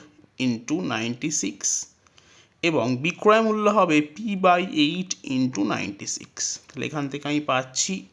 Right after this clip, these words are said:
এইট পি আর এখান থেকে আমি পাচ্ছি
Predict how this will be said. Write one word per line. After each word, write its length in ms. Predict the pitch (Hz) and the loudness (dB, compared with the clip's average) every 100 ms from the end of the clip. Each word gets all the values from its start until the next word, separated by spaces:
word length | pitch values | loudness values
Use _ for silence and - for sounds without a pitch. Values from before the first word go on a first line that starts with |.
| 131 | -2
এইট 260 | 135 151 - - | -2 -2 -8 -10
পি 120 | 202 370 - _ _ _ _ _ _ _ _ _ _ - _ - 107 | -8 -8 -12 _ _ _ _ _ _ _ _ _ _ -20 _ -4 -2
আর 80 | 107 | -2
এখান 160 | 110 123 | -2 -4
থেকে 160 | 113 - 117 | -4 -4 -4
আমি 100 | 127 127 | -4 -2
পাচ্ছি 380 | 120 - - | -2 -2 -4